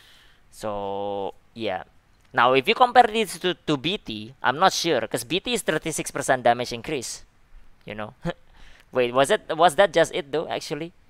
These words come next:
so this is the burst. This is basically the burst engraving, yeah. But the number I'm not sure, 'cause it's twenty-five percent,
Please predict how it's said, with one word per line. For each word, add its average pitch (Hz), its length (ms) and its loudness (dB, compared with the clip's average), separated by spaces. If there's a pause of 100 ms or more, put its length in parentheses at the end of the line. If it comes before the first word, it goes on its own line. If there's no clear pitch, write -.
(260)
so 127 180 -2
this 143 140 2
is 139 60 -14
the 143 60 2
burst. 156 220 0
This 180 160 0
is 196 60 -12
basically 170 300 0
the 139 120 -4
burst 113 220 -4
engraving, 113 500 -4
yeah. 110 140 0
But 123 180 4
the 135 80 2
number 190 360 6
I'm 147 160 6
not 143 140 2
sure, 123 320 -2
'cause 123 160 -6
it's 120 80 -10
twenty-five 190 400 4
percent, 113 460 -4